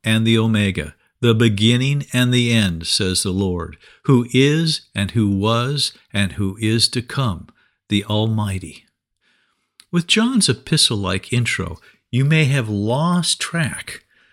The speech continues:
of the true source of this message. So God makes it crystal clear.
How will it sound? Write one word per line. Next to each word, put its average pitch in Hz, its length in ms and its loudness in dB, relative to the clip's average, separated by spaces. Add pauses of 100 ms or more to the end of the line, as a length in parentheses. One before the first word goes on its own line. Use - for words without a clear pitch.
(120)
of 95 120 -6
the 92 100 -2
true 156 340 0
source - 540 0
of 117 160 -4
this 107 240 0
message. 120 640 -4 (380)
So - 160 -2
God 165 420 2
makes 160 320 0
it - 200 -8
crystal - 540 -2
clear. 113 560 -2